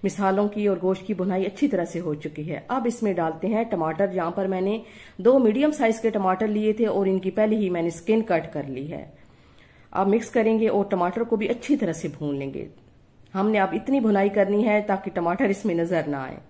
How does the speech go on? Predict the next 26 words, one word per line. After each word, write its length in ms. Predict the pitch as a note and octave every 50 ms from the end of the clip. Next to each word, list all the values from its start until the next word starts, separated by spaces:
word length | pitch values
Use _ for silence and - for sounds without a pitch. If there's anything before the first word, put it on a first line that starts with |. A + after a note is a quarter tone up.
| - - - - - - - - - - - -
तो 60 | G3
अभी 140 | F#3+ G#3+ G3+
जैसा 280 | F#3 F3+ F3 - F#3+
कि 120 | F3+ F3+ E3+
आप 160 | D#3+ D#3+ E3
देख 280 | D#3+ E3+ G3+ B3 -
सकते 300 | - - A3 - - G#3+
हैं 200 | A3 A#3 G#3+ A3
कि 140 | A3 A3 G3+
टमाटर 380 | G3 G#3 F3+ F3 E3+ E3+ G3 F#3+
बिल्कुल 340 | F3+ F#3 G3+ G3+ - A#3+ A3
भी 120 | G#3 A3
इसमें 240 | G#3+ G#3+ - G#3 F#3+
नजर 280 | F#3+ F3+ F3+ F#3 F3+
नहीं 220 | F3+ F3+ F3 F3+ F3+
आ 140 | F3 F3 F3
रहे 120 | F3+ F3+
हैं, 80 | F3+ E3+
वो 100 | E3 -
अच्छी 280 | G3+ - - - D4
तरह 160 | - F3+ F#3
से 160 | F#3 - F3 D#3
मैश 320 | D#3+ D3 D3 D3 D3+ D3
हो 60 | C#3+
चुके 300 | C#3+ - D3 D3 - E3
हैं। 180 | E3 E3 E3